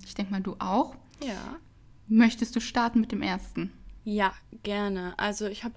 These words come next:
Speaker 2: einige Sachen aufgeschrieben. Mal schauen, wie weit wir heute kommen. Das erste, was ich, ähm, also es war wirklich das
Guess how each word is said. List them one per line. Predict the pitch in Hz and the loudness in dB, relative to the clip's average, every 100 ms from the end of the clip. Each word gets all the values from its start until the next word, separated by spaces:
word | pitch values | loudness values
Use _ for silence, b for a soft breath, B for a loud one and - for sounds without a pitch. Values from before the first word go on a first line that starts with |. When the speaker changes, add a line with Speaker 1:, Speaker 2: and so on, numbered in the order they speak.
| - | -6
Speaker 2:
einige | 320 370 320 | -2 -2 -2
Sachen | 294 277 269 | -4 -6 -4
aufgeschrieben. | 254 247 254 - 247 | -4 -4 -6 -4 -2
Mal | 233 226 | -2 -4
schauen, | - 254 233 | -6 -4 -2
wie | 226 | -2
weit | 220 220 - | -4 -4 -6
wir | |
heute | 208 208 | -6 -8
kommen. | 220 - 339 381 B B B | -10 0 0 0 B B B
Das | - 233 | -8 -8
erste, | - 262 330 - - 277 269 254 | -6 -4 -4 -6 -4 -2 -2 -6
was | - 233 233 - - - - - | -6 -4 -4 -4 -10 -14 -14 -8
ich, | 220 214 214 208 208 208 196 - - | -6 -6 -6 -6 -6 -8 -10 -16 -12
ähm, | - 202 202 202 | -4 -2 -2 -6
also | 190 202 | -8 -8
es | - | -6
war | 214 | -4
wirklich | 262 - | -4 -6
das | - 208 | -6 -6